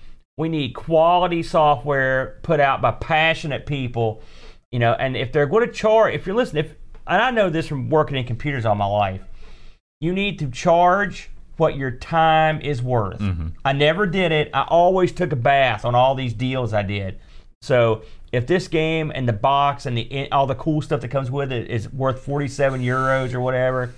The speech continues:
Speaker 1: and people are paying that for it, and I'm sure they are, more on, good on him.
Speaker 2: Yeah.
Speaker 1: Will it be a good game that I'm into? Only time will tell. And hopefully it's a demo or something. But, you know, if we, if we have to buy it outright, we'll just buy it. It, giving the, giving money to somebody who was actually out there doing the job. So I don't have a problem with that.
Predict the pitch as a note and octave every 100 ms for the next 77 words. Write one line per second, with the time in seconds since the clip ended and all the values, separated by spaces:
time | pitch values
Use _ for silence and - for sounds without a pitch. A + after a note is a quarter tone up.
0 | - - - - C3 - F3 D#3+ D#3 -
1 | D#3+ E3 D#3+ D3+ - E3 C3+ B2 A#2+ D#3
2 | C#3 C3 C3+ C3 C3+ B2 - A2+ - A#2+
3 | A#2+ A#2 G#2+ A2 A#2+ A2+ G2+ F2+ E2+ D#2+
4 | D2+ - - C#3+ D3 D3+ D#3+ D3 D#3 D3+
5 | C3+ B2 C3 D#3 E3 D#3 E3 D#3+ D#3+ -
6 | C3 B2 A#2 A2 G#2 G2+ G#2+ F#2+ F2 -
7 | - - D3 D3 D3+ A#2+ A#2 B2 C#3 C3
8 | G#2 - A2+ A2 G#2+ D3+ A#2 G#2+ - B2
9 | - D3+ F#3+ F3 A#2+ B2+ A#2+ A#2+ A2+ B2
10 | B2 A#2 G#2 A2+ A2 A2 - - C#3+ D#3
11 | B2+ F3+ E3 C3 B2 - D#3 G3+ D3+ D3
12 | C#3 C3 C3+ B2 C#3 C3 C3 B2+ A#2+ A#2+
13 | A2+ A#2 A2 F#2+ G#2 G2 F#2+ G#2 G#2 C3
14 | A2 - G#2 G2+ G2 F#2 F2+